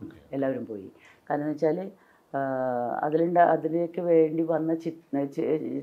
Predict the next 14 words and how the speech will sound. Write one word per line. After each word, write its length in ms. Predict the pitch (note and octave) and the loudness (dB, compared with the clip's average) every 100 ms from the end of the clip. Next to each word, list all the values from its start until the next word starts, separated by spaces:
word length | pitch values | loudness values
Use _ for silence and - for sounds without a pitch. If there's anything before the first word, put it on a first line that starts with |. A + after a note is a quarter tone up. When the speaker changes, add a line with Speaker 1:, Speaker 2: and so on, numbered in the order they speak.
| E3 | 0
Speaker 2:
ടീച്ചേഴ്സും 380 | E3 F3 E3+ E3+ | 2 2 0 -2
ഉണ്ടായിരുന്നു, 420 | B2+ A#2+ A#2 B2 - | -4 -6 -10 -10 -4
അവരൊക്കെ 360 | D#3 D3+ D3+ | 0 0 -2
പിൻവാങ്ങി. 540 | C#3 A#2 G#2+ G2 G2+ A2 _ _ - _ - | -6 -6 -6 -8 -10 -14 _ _ -20 _ -6
കാരണം 140 | D#3+ | -2
എന്ന് 100 | E3 | 0
വെച്ചാൽ 140 | E3 E3 | 2 0
ഇതൊരു 280 | E3 F3 | 0 -2
സ്വതന്ത്ര 640 | F3 E3+ D#3+ D#3+ E3 E3+ G#3+ | -2 0 2 2 0 -2 -4
സ്ത്രീ 300 | - D3+ D3+ | -4 -2 0
വിമോചന 580 | D#3 D#3 D3 C#3+ D3+ F3+ - | 0 -2 -4 -4 -4 -6 -8
സംഘടനയായിട്ടാണ് 1400 | D3 C#3 C3 C#3+ C#3 C#3+ C#3 C3+ C#3 B2+ D3 - - _ _ | -6 -6 -4 -4 -4 -4 -6 -4 -4 -4 -6 -8 -16 _ _
പ്ലാൻ 340 | C3 A2+ C3 B2+ | 0 0 -2 -6
ചെയ്യണേ 340 | C3 C3 C3 | -6 -6 -8